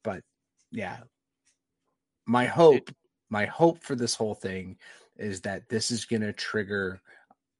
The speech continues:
Speaker 1: the maturation process for him to get into, to high gear, 'cause that's my biggest knock on the guy, right? He is, he's been in this league for long enough now. He needs to be more mature. And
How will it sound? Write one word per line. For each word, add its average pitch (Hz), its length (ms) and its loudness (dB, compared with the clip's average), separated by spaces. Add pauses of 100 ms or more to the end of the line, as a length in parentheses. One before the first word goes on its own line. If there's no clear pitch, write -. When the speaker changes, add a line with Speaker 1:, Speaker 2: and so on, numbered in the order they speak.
(160)
Speaker 1:
the 113 100 0
maturation 98 760 -4
process 92 480 -8
for - 220 -14
him 90 340 -12 (200)
to - 120 -4
get 101 220 -2
into, 92 440 -8 (360)
to 98 260 -6
high 107 260 -4
gear, 90 380 -8 (520)
'cause 92 420 -8
that's 123 240 -2
my 123 140 0
biggest 107 320 -6
knock 101 220 -8
on 95 80 -8
the 92 80 -10
guy, 85 280 -12 (140)
right? 107 240 -8
He 110 200 -8
is, 95 360 -10 (380)
he's 92 180 -10
been 120 200 2
in 139 120 2
this 127 220 0
league 104 460 -4
for 95 420 -10
long 98 360 -6
enough 92 360 -10
now. 90 320 -10
He 98 220 -10
needs 101 300 -8
to - 60 -18
be 98 120 -10
more 95 280 -8
mature. 92 520 -8 (640)
And 90 600 -8